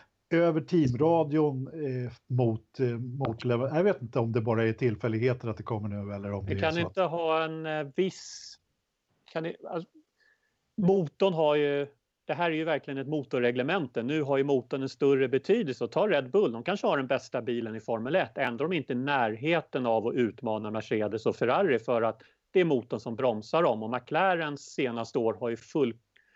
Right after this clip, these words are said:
Speaker 2: även om vi kan se att McLaren har andra problem i sitt team än bara Honda-motorn, så är det ju uppenbart att Honda-motorn varit en stor akilleshäl. Att det blir frustration över att en komponent som spelar en sån otroligt viktig del för det hela, kanske, motorn kanske har en större betydelse än vad det haft tidigare,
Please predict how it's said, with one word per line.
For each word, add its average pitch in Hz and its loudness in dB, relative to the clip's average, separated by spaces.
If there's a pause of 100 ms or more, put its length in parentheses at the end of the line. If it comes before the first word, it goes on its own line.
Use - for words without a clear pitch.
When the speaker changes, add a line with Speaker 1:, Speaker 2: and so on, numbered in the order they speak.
(340)
Speaker 2:
även 160 2
om 170 0
vi 151 -2
kan 143 -6
se 160 0
att - -2
McLaren 127 -2
har 131 -4
andra 170 0
problem 131 -2
i 113 -6
sitt 117 -10
team 117 -2
än 117 -4
bara 113 2
Honda-motorn, 123 0
så 127 -2
är 120 4
det 120 2
ju 117 2 (240)
uppenbart 147 2
att 123 -2
Honda-motorn 131 -2
varit 113 -2
en 120 -8
stor 120 -2
akilleshäl. 127 0
Att 120 0
det 143 -4
blir 135 -2
frustration 160 0
över 127 2
att 123 0 (360)
en 143 -2
komponent 165 -2
som 143 -6
spelar 127 2
en 135 -2
sån 143 -4
otroligt 147 0
viktig 123 -2
del 123 4
för - -2
det 117 0
hela, 127 2
kanske, 131 -8
motorn 160 -6
kanske 156 -4
har - -4
en 135 -4
större 175 2
betydelse 135 0
än 120 -2
vad 117 2
det 120 2
haft 110 -2
tidigare, 120 2